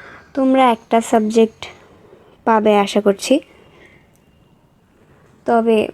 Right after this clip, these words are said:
প্রথম চয়েসের রেজাল্ট দিলে তখন বোঝা যাবে কত দূর অবধি মেরিট যাবে। এক্ষেত্রে সতেরো হাজার থেকে আঠারো হাজার যাদের সিরিয়াল রয়েছে, তোমরা শিওর সাবজেক্ট পাচ্ছ ইনশাল্লাহ।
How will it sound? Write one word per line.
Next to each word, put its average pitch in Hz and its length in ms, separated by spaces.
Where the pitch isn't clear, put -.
প্রথম 254 320
চয়েসের 247 600
রেজাল্ট 233 360
দিলে 262 180
তখন 233 380
বোঝা 220 260
যাবে 214 220
কত 202 160
দূর 214 240
অবধি 208 280
মেরিট 190 400
যাবে। 202 260
এক্ষেত্রে 277 500
সতেরো 254 480
হাজার 262 320
থেকে 254 220
আঠারো 240 380
হাজার 247 360
যাদের 233 540
সিরিয়াল 233 420
রয়েছে, 226 400
তোমরা 285 460
শিওর 269 460
সাবজেক্ট 226 440
পাচ্ছ 202 380
ইনশাল্লাহ। 202 440